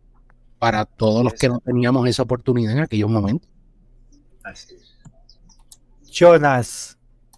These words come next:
Speaker 3: ¿qué celebras este dos mil veinte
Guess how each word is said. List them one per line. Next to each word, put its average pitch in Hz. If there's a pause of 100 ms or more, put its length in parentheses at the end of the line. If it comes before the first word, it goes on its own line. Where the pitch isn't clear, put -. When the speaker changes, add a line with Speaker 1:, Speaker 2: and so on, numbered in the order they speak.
(160)
Speaker 3:
¿qué 202
celebras 196
este 175
dos 131
mil 151
veinte 156